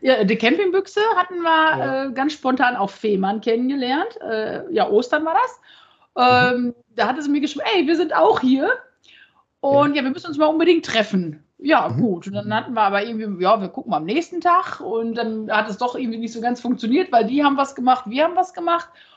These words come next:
Speaker 1: Und ich glaub, das war unser vorletzter Abend, glaub
Speaker 2: Ja,
Speaker 1: ich,
Speaker 2: kann
Speaker 1: ne?
Speaker 2: sein.
Speaker 1: Und wir saßen bei uns, ähm,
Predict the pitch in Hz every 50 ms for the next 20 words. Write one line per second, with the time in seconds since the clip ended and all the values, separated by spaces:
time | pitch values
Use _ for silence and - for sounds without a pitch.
0 | _ _ _ _ _ - 262 269 277 285 285 277 - - 220 - - 254 269 262
1 | - 285 269 254 - 247 247 262 262 269 269 262 262 269 269 269 269 - _ _
2 | _ _ _ 302 - - - - 214 220 214 233 226 208 - _ _ _ _ _
3 | - 202 214 262 285 302 311 320 320 - - - 320 320 - - 202 185 170 175
4 | 170 170 180 180 165 - - 170 165 165 - 175 175 165 175 185 196 214 254 359
5 | 427 - 831 855 - _ _ _ _ _ _ _ _ - 277 277 269 269 269 277
6 | 262 269 269 262 - 214 220 208 196 208 202 220 - 233 208 202 208 220 240 214
7 | 226 220 - - - - 190 185 180 180 185 185 175 175